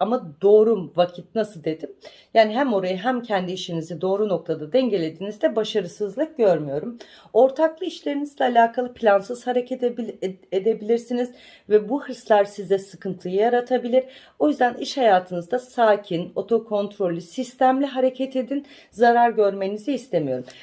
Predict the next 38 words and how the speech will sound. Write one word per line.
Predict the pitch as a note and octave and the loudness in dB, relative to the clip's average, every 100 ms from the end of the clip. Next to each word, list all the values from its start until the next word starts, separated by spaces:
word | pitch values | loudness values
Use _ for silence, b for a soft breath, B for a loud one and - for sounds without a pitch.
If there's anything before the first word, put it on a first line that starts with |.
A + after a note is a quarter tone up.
| B - | B 4
Eğer | C4+ E4+ E4+ | 6 6 0
firmanızı | - D4+ C#4+ D4 C#4+ B3+ A#3+ A#3 | -4 0 2 2 2 0 4 4
farklı | A#3 A3 G#3+ C#4 | 4 -2 0 -4
bir | B3+ | 2
yere | A3+ A#3 B3 | 4 6 2
taşımak | B3 F#3+ - G#3+ G#3+ G#3+ | 0 -4 -2 0 -2 0
ya | F3+ | 0
da | F#3 | 0
farklı | G#3 F3+ F3 A#3+ | -2 -4 -4 -10
bir | A3+ | -10
şehir | - G3+ G#3 | -4 0 2
ya | F3+ | 2
da | G3 | 0
farklı | G3 A3+ E3 A#3 | 0 -2 0 -6
bir | A#3 | -4
ülkeye | E3+ - D#3 | -6 -4 -4
taşımak | E3 E3+ F3 E3+ | -4 -10 -6 -8
istiyorsanız | - - D#3+ F3+ G3 - | -8 -6 -6 -4 -8 -6
tam | E3+ E3 | -4 -2
zamanı | E3 D3+ D3 E3+ G3 | -2 -2 -2 -2 -2
yapın. | - - G3+ G#3+ B B B | -2 -2 -6 -8 B B B
Çünkü | - A3+ G3+ | -6 -4 -6
kariyerinizle | - F#3 F#3 F3+ A#3 A#3 E3+ | -2 -2 -2 -4 -6 2 4
alakalı | D#3 D#3 - D3+ | 4 0 -2 -8
tam | - B3+ A#3+ | -6 -6 -4
ters | G#3+ F#3+ - | 0 0 -2
giderken | E3+ E3 E3+ A#3+ G3+ | 0 0 2 -4 -4
düze | E3 G#3 | -6 -6
çıkacaksınız | G#3 - G#3 G#3+ G#3+ A3+ G#3+ | -6 -14 -2 -2 -2 -12 -10
ve | G#3 | -12
çok | - C4 - | -8 -8 -4
büyük | D#3 D3+ | -8 -2
bir | C#3 | -2
aydınlanma, | C3 D3 D3+ C#3+ C#3+ F#3+ | 0 -4 -4 -4 -4 -4
yeni | G3+ F3+ | -4 -2
anlaşacağınız | A3+ G3 F3 F3 D#3+ D#3+ D3 D3+ | -2 -2 -6 -8 -4 -2 -2 -2
anlaşmalar | D3+ D#3 D#3+ F3 G3 | -2 -2 -4 -6 -4
size | A3+ - F#3+ G#3+ | -4 -8 -6 -6